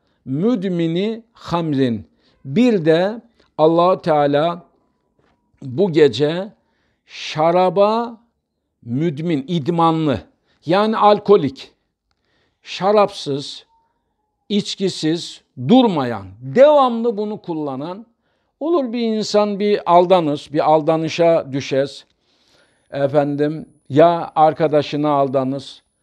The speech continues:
ya nefse şeytana aldanır. Bu yanma bir de var ki buna alışmış, aldanmış değil, alışmış artık. Ve de berat gelir bırakmaz, zegaib gelir bırakmaz, Ramazan gelir bırakmaz,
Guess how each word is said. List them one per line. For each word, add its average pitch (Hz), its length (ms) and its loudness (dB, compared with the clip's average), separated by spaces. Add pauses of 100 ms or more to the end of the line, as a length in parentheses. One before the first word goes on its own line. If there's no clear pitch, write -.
(240)
ya 160 200 0
nefse 156 520 -2
şeytana 156 500 -2
aldanır. 143 680 -2 (440)
Bu 185 180 0
yanma 151 440 4
bir 143 120 2
de 147 100 6
var 185 260 4
ki 170 360 -6 (220)
buna 156 540 -2
alışmış, 139 760 -2 (100)
aldanmış 160 640 2
değil, 151 220 0
alışmış 160 580 0
artık. 123 500 -4 (880)
Ve 214 220 4
de 196 360 2 (400)
berat 208 460 2
gelir 170 440 -2
bırakmaz, 151 680 -4
zegaib 147 640 0
gelir 143 360 -4
bırakmaz, 139 680 -2
Ramazan 147 520 -2
gelir 143 380 -2
bırakmaz, 143 680 -2